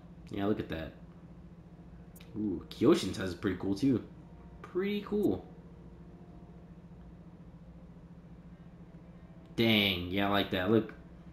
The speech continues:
look at all that detailing. I mean, the detailing, even though it's, like, the same color as the actual scabbard, it just looks nice, bro. They just made it look so cool. And then the whole fox going across it. I will say Sohei probably has the best one in the samurai, with Hito probably being a close second.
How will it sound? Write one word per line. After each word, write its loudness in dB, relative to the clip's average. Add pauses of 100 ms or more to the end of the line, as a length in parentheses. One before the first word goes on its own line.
(440)
look 4
at 8
all 12
that 6
detailing. 2
I 4
mean, 12
the 10
detailing, 12
even 12
though 12
it's, 6
like, 10
the 6
same 10
color 10
as 8
the 6
actual 4
scabbard, 6 (720)
it -8
just -4
looks -6
nice, -2
bro. -8 (1040)
They 4
just 0
made 6
it 0
look -4
so 2
cool. 6
And 4
then 4
the -4
whole 10
fox 10
going 6
across 4
it. 2 (260)
I 12
will 12
say 12
Sohei 12
probably 12
has 12
the 10
best 12
one 12
in 12
the 12
samurai, 12
with 10
Hito 12
probably 10
being 10
a 8
close 8
second. 6